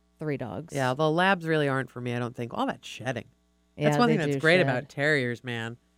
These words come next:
Speaker 2: I love that. I love Friday, but I don't like tumbleweeds of hair everywhere.
Speaker 1: We have two labs.
Speaker 2: No thanks.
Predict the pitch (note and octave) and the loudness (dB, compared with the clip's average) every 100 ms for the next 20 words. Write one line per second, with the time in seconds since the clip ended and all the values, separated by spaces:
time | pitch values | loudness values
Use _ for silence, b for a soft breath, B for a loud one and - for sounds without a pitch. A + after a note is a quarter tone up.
0 | _ - G#3 G3+ G3+ A3 E3 E3 - F3+ | _ 4 6 8 8 6 4 0 2 2
1 | G3+ D#3 D#3+ - F#3+ G3 F3 C3+ D3+ D#3+ | 4 2 0 0 0 0 0 0 0 0
2 | C3+ C#3 - - C#3+ C#3 C3+ B2 A#2+ C#3+ | 0 -2 -4 -6 -2 0 0 -4 -6 -4
3 | A#2+ A2+ G#2+ G#2 G2 A2 - G#3+ F#3+ - | -2 0 -2 -6 -8 -6 4 6 6 2
4 | A3 E3+ C3+ - - - - C4 - C#3 | -2 0 -2 -4 -12 -8 -2 -2 -2 -6
5 | G#2+ - - - | -6 -10 -20 -20